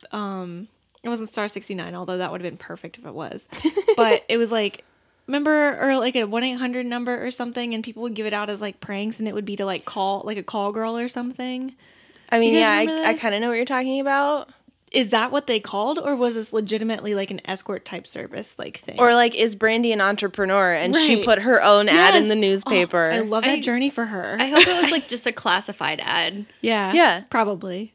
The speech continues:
Speaker 3: But
Speaker 2: Craigslist
Speaker 3: just
Speaker 2: before Craigslist?
Speaker 1: Yeah,
Speaker 3: Yes.
Speaker 1: exactly. Brandy's list.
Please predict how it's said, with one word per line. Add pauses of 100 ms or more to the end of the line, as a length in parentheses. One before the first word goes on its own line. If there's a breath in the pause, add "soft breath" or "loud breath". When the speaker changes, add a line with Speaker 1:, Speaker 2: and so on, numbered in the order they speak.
(120)
Speaker 3:
But (420)
Speaker 2:
Craigslist
Speaker 3:
just
Speaker 2:
before
Craigslist?
Speaker 1:
Yeah,
Speaker 3:
Yes.
Speaker 1:
exactly.
Brandy's
list.